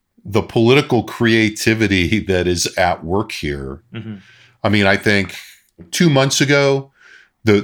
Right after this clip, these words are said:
Speaker 1: you know, the buoys in the Rio Grande River were,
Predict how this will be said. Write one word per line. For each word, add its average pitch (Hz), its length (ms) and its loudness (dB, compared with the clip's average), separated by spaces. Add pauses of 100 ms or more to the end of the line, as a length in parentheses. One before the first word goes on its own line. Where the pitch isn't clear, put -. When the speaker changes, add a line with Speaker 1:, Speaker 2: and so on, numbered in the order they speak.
Speaker 1:
you 107 80 4
know, 90 140 0
the 87 160 -2
buoys 107 540 2
in 90 400 -2
the 87 100 -6
Rio 92 240 0
Grande 87 400 -4
River 87 580 -2
were, 87 800 -4